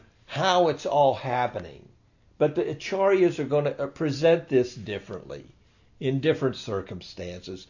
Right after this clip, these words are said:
And again, we shouldn't become neurotic about, "Well, what's that and this and how that happened and where this,"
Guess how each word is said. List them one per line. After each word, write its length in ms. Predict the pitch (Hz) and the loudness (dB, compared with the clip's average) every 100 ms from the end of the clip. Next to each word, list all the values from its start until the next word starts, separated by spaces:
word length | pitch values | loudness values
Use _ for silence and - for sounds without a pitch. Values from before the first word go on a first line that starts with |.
| _ _ | _ _
And 280 | 120 117 117 | -6 -4 -4
again, 480 | 110 104 107 107 107 | -6 -4 -2 -2 -4
we 100 | 107 | -8
shouldn't 560 | - - 131 123 120 - _ _ _ _ _ - - | -10 -2 0 0 -6 -12 _ _ _ _ _ -20 -12
become 640 | 110 95 107 107 101 98 - _ - | -12 -10 -2 -2 -2 -8 -14 _ -10
neurotic 840 | 113 117 107 101 92 87 73 - - | -4 -2 2 4 4 2 -4 -12 -12
about, 520 | 87 85 80 80 76 92 | -10 -8 -6 -8 -10 -14
"Well, 220 | 87 87 87 | -16 -14 -12
what's 260 | 98 - - | -12 -12 -6
that 320 | 101 101 - | -4 -4 -6
and 200 | 104 92 | -16 -12
this 380 | 104 98 - 95 | -8 -10 -12 -16
and 160 | 95 | -16
how 240 | 104 98 95 | -10 -8 -6
that 280 | 101 98 | -4 -4
happened 420 | 101 101 104 98 92 | -4 -8 -8 -12 -12
and 160 | 90 | -10
where 180 | 98 98 | -10 -10
this," 240 | 95 98 | -12 -18